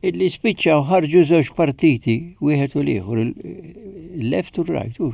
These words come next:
hekk ħarġu. Dik għalih kienet disfatta. Għax ra tħabat tant,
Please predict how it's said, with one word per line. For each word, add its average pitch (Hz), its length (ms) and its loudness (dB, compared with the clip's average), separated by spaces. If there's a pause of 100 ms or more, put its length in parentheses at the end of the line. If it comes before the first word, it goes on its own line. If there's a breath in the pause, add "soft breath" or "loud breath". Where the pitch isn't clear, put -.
hekk 196 480 -14
ħarġu. 131 340 -8 (880 soft breath)
Dik 117 160 0
għalih 143 320 4
kienet 127 240 2
disfatta. 117 560 -4 (1080)
Għax 170 300 -4
ra 175 160 0 (260)
tħabat 180 480 -4
tant, 101 300 -4